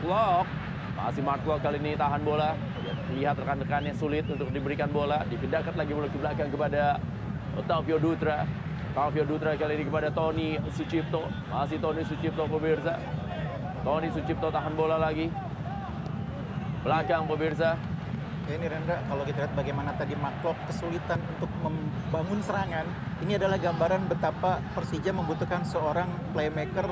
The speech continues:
Speaker 2: sekelas Evan Dimas, ya. Ketika mereka pegang bola, Mark Klok menginisiasi sebuah, eh, upaya untuk membangun serangan, tapi kemudian tidak ada yang meneruskan. Disitulah saya pikir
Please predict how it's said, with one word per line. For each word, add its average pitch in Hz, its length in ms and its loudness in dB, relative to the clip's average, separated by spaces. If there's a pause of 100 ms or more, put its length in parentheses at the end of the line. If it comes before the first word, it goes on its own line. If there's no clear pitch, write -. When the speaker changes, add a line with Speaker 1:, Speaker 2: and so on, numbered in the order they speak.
(180)
Speaker 2:
sekelas 147 400 0
Evan 143 240 0
Dimas, 143 240 -2
ya. 127 160 -2 (240)
Ketika 185 240 -2
mereka 196 240 2
pegang 175 400 2
bola, 160 320 4 (240)
Mark 170 160 0
Klok 214 240 0
menginisiasi 185 640 0
sebuah, 160 480 2 (240)
eh, 160 140 0 (500)
upaya 220 240 4
untuk 180 240 0
membangun 170 320 0
serangan, 180 320 0
tapi - 240 -2
kemudian 269 240 2
tidak 254 160 4
ada 233 160 2
yang 233 80 -2
meneruskan. 220 480 2 (400)
Disitulah 196 560 4
saya 196 80 2
pikir 190 320 0